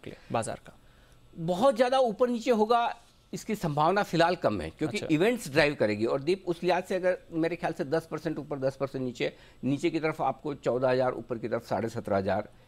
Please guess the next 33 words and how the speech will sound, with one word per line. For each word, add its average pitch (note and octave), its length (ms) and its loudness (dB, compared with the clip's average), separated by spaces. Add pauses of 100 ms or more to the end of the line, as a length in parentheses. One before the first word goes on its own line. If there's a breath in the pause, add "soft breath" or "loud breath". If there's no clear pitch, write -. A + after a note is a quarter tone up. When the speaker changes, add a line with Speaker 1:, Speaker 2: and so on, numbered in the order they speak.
(100)
Speaker 2:
ये C3 180 4
रेंज A2+ 260 0
रहना F#2+ 180 -2
है। E2 200 -12
एक E3 200 0
तरफा F3+ 240 2
व्यू E3 200 2
लेना D#3 220 0
आपके D3+ 220 -6
लिए D3 100 2
मुश्किल C3+ 340 -2
रहेगा, C3+ 240 2
लेना B2 300 2
भी C3 140 -2
नहीं A#2 140 0
चाहिए G#2+ 260 0
इस - 220 -10
मार्केट G2+ 380 -2
में, B2 80 -2
Speaker 1:
हम्म। - 340 -8
Speaker 2:
क्योंकि C3 200 -2
इवेंट्स D3+ 440 0
ही F3 80 4
ड्राइव A#2+ 220 2
करेंगे। G2+ 260 -2
अगर C#3+ 260 0
समझिए D#3 400 0 (260 loud breath)
रशिया C3 300 2
यूक्रेन C3+ 300 2
का C3+ 140 0
सब C3 160 -2
सलट A#2+ 280 2
गया A2+ 240 0